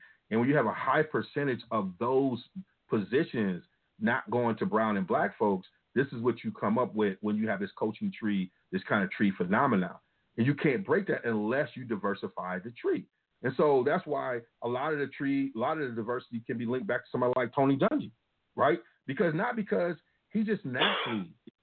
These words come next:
to be looking at a diverse staff. And so he's gonna be cultivating not only white, uh, uh, coaches, but he's got black coaches. And so you look at the diversity of the folks who actually, you link them back to people like Dungy. You'll probably have the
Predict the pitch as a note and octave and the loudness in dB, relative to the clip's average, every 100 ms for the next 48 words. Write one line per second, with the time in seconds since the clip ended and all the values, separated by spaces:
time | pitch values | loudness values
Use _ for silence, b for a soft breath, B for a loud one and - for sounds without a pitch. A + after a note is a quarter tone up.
0 | _ _ _ A#2 A#2+ A#2 A#2 A2+ G#2+ G2 | _ _ _ -8 -4 -2 0 0 0 -2
1 | F#2+ G#2+ G2+ - G#2 G#2 A2 - b b | 0 0 0 -4 -4 -2 -2 -6 b b
2 | A2+ D3 C#3 G#3+ F3 D3 C#3 D3+ C3 C3 | 0 2 2 2 2 0 -2 0 0 0
3 | B2+ C3 C3 A2 G#2+ A#2+ - _ _ _ | -2 0 0 0 0 -2 -4 _ _ _
4 | - G#2+ G2+ G2 F#2+ G2+ G2 - B2+ C3+ | 0 2 4 2 2 2 2 2 0 0
5 | C3 C#3 - B2+ G#2+ - A2+ B2 - C#3 | -2 -4 -4 -4 -6 -2 -2 -2 -2 -2
6 | C3+ A#2+ b b A2 E3 D3 D#3 E3+ D3 | -4 -6 b b -2 2 2 4 2 0
7 | B2 A2+ B2+ G#3 G3 D3 - A2 D3+ C3+ | 2 2 4 2 0 0 0 0 -2 -4
8 | C#3 B2 B2+ B2+ A#2+ _ - D3+ D3 D3+ | -4 -2 -2 -6 -14 _ -4 2 2 2
9 | A#2 B2+ F#3+ F#3+ C#3 C#3 C3+ C#3+ - D4+ | 2 2 0 -4 -8 -6 -6 -4 -6 -6
10 | - _ _ _ _ _ _ A2+ C3+ D3 | -8 _ _ _ _ _ _ -2 2 4
11 | C#3+ C#3 | 4 2